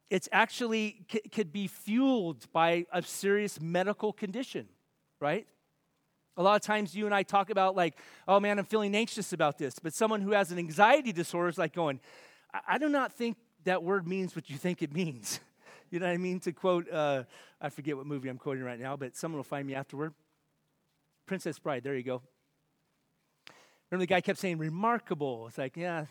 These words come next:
I don't think you know what it means." Sometimes, sometimes you might need to seek out a, a, a healthcare professional that can actually help you,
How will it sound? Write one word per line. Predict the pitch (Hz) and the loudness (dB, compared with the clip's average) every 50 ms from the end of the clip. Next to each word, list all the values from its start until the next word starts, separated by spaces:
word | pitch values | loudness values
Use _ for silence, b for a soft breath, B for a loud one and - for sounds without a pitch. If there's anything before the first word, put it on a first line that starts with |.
| _ | _
I | 156 | -12
don't | 156 147 135 | -12 -12 -10
think | - 151 123 | -12 -12 -10
you | 135 | -8
know | 135 139 | -6 -4
what | 131 127 127 | -4 -4 -4
it | 127 123 | -4 -6
means." | 127 123 113 104 - - B B B B B B B B B B B B B B _ _ _ _ _ _ | -8 -10 -10 -12 -14 -20 B B B B B B B B B B B B B B _ _ _ _ _ _
Sometimes, | - - 285 330 - 320 320 330 330 269 - - - _ _ _ - _ - - - _ | -2 -2 -2 0 0 0 2 2 2 0 0 -4 -10 _ _ _ -20 _ -20 -20 -20 _
sometimes | - - - 262 285 - 277 277 285 269 202 - - _ 214 | -4 0 0 0 0 0 0 0 0 0 -2 -6 -12 _ -10
you | 190 190 247 247 | -4 -4 0 2
might | 247 240 254 240 | 2 2 2 2
need | 233 240 220 | 0 -2 0
to | 196 | -2
seek | 190 - - 240 240 - | -4 -4 -4 -4 -2 2
out | 262 247 226 214 - 196 - _ _ | 4 6 6 4 2 -2 -12 _ _
a, | - 180 175 165 - _ | 0 0 0 0 -2 _
a, | - 202 170 156 151 - _ | -2 0 0 0 0 -4 _
a | 160 | -2
healthcare | 160 156 240 254 254 - - 240 240 - | 2 4 4 4 4 2 0 0 0 0
professional | - 202 - - 247 294 277 - 247 226 190 180 | 0 -2 2 4 4 4 2 0 -2 -2 -2 0
that | 160 190 185 | 0 -2 -2
can | - 196 190 | -2 -2 0
actually | 202 220 220 - 214 202 190 | 0 0 -2 -2 -4 -2 2
help | 175 208 208 208 - | 4 4 4 4 2
you, | 196 220 220 214 190 | -2 -2 -2 -2 -4